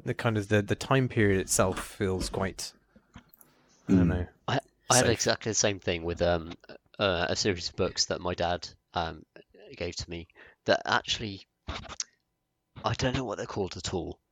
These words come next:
Speaker 3: but there's a badger <laughs> and there's another dude, and they just sail on canal boats and get into trouble. Um,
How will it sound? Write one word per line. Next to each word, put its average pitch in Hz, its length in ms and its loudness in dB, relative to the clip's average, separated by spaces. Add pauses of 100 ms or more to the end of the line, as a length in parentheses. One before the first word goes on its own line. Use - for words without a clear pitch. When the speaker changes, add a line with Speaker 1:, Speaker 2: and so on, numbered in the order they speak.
(100)
Speaker 3:
but 104 120 0
there's 90 180 -2
a 95 40 -10
badger 92 500 2 (720)
<laughs> - 680 0
and 107 260 4
there's 98 320 4
another 113 460 2
dude, 85 440 -2 (360)
and 104 160 4
they 92 200 2
just - 420 0 (1000)
sail 120 340 8
on 98 80 -4
canal 92 280 0
boats - 480 -6 (140)
and - 100 -12
get - 120 -6
into 82 340 -6 (140)
trouble. 82 340 -4 (720)
Um, 87 420 -2